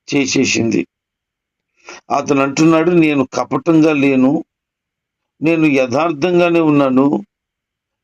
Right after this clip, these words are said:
నేను చక్కగానే బ్రతుకుతున్నాను, నా బ్రతుకు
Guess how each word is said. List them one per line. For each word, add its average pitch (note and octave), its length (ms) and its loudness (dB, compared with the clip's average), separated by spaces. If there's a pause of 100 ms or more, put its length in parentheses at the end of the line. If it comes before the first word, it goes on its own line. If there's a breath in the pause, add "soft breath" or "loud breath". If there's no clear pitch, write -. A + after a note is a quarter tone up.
నేను D3 200 0 (120)
చక్కగానే E3 540 0 (140)
బ్రతుకుతున్నాను, C#3+ 880 0 (880)
నా D#3 80 0 (140)
బ్రతుకు E3+ 480 2